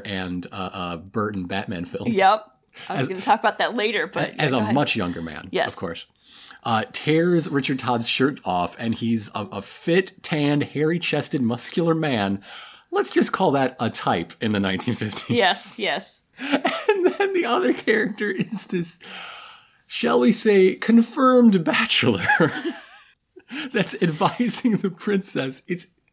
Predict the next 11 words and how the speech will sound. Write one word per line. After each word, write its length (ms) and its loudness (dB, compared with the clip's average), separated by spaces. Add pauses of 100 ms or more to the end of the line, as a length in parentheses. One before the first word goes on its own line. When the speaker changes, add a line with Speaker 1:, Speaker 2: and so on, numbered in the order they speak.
Speaker 1:
super 840 -4
gay. 500 -2
Speaker 2:
And 160 2
they 140 2
have 180 0
some 200 -8
scenes 440 -4
where 120 -4
you're 180 -2
just 180 -4
like 520 2